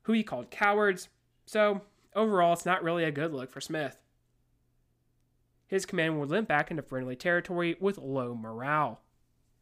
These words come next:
Forrest was also criticized,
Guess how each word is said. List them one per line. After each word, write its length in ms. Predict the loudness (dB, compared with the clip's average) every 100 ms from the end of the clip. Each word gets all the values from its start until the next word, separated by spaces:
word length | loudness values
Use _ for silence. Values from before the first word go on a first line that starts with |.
| _ _ _ _ _ _ _ _ _ _ _ _ _ _
Forrest 580 | -6 0 2 2 0 -2
was 140 | -4
also 320 | 0 0 0
criticized, 720 | -2 -4 -4 -6 -8 -8 -12